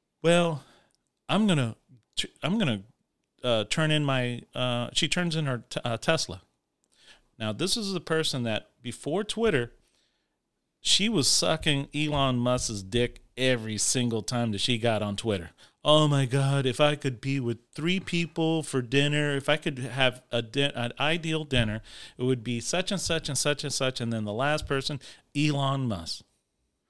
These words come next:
So she went to that extent of saying that she would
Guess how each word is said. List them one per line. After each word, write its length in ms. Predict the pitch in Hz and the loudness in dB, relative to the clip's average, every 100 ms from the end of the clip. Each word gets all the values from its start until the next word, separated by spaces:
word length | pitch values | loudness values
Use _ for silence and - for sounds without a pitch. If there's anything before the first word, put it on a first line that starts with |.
| _ _ _ _ _ _ _ 117 _ _ | _ _ _ _ _ _ _ -20 _ _
So 160 | - 151 - - | 0 0 0 -6
she 300 | - - 220 | 2 2 4
went 240 | 240 214 - | 2 0 0
to 100 | 160 | 2
that 200 | 156 160 | 4 4
extent 460 | 147 - 139 117 | 0 -2 0 0
of 160 | - 101 | -4 -2
saying 340 | - 127 113 | 0 2 2
that 220 | 110 104 - | 0 0 2
she 380 | - 160 170 190 | 2 4 2 0
would 460 | 147 127 127 120 | 0 4 4 2